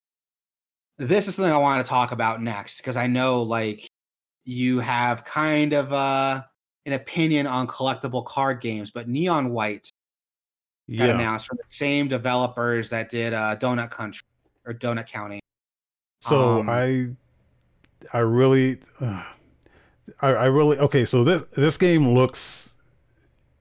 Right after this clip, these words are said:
Speaker 2: badass, right?
Speaker 1: Yeah, it's a, it's like, it's like a, it's like a, like an arena shooter,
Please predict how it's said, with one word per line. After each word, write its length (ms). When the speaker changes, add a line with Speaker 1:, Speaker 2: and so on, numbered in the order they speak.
Speaker 2:
badass, 1120
right? 340
Speaker 1:
Yeah, 180
it's 200
a, 40
it's 180
like, 100
it's 120
like 120
a, 160
it's 80
like 100
a, 40
like 120
an 60
arena 340
shooter, 560